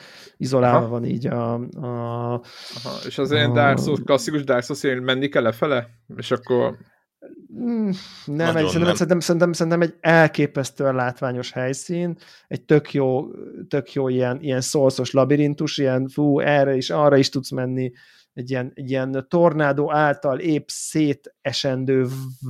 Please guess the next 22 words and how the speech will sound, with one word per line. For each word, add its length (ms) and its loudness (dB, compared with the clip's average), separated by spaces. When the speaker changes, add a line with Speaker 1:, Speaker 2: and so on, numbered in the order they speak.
Speaker 1:
városnak 1200 -2
a, 320 -2
nem 280 -8
tudom, 180 -8
romjain 640 -4
lebegő 280 6
Speaker 2:
Ú, 80 2
én 220 2
szerintem, 340 2
Speaker 1:
felhőváros. 480 2
Speaker 2:
én 120 4
szerintem 520 2
véletlenül 680 4
oda 200 0
jutottam, 360 0
Speaker 1:
Véletlenül, 440 6
Speaker 2:
mert 60 4
valamelyik, 160 4
Speaker 1:
véletlenül 320 8
Speaker 2:
valamelyik 340 6
Speaker 1:
megtek-, 400 4
Speaker 2:
tör-, 140 -20